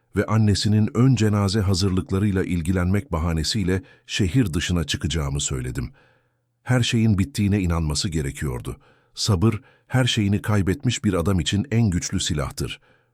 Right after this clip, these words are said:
Öfkem ani değildi. Soğuk hesaplı bir inşaydı. Onun etrafına tuğla tuğla ördüğüm bir duvar. Sahte yolculuğumdan önce Elif'i dairesinde ziyaret ettim.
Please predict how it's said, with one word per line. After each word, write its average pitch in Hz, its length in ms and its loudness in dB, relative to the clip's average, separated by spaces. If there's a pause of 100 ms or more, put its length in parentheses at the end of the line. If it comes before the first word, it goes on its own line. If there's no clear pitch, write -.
(140)
Öfkem 110 440 2 (100)
ani 98 480 2
değildi. 62 500 -6 (720)
Soğuk 156 360 2
hesaplı 131 420 0
bir 71 100 -2
inşaydı. 62 600 -8 (640)
Onun 139 220 6
etrafına 110 580 2
tuğla 117 340 2
tuğla 98 340 0
ördüğüm 80 520 0
bir 65 160 -6
duvar. 64 360 -8 (480)
Sahte 127 400 0
yolculuğumdan 87 720 0
önce 78 420 0 (260)
Elif'i 101 360 0
dairesinde 85 640 0
ziyaret 67 460 -4
ettim. 69 360 -8